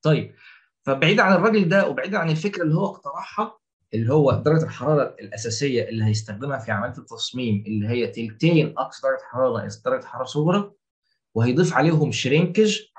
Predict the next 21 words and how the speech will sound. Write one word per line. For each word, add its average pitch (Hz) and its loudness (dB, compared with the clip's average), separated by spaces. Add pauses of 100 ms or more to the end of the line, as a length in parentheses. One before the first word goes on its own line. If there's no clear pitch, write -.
(200)
درجه 156 2
حراره 151 2
لشرينكج، 113 -2
هو 104 0
في - -10
حاجه 143 0
اسمها 143 0
درجه 151 4
حراره 147 2
لشرينكج؟ 175 -4
ما 104 -6
ده 123 -2
سؤال 147 0
زي 127 -2
ما 120 -4
قلت 123 -8
لك 151 -8
عايزين 113 -6
نسال - -14
نجاوب 147 -2
عليه. 160 2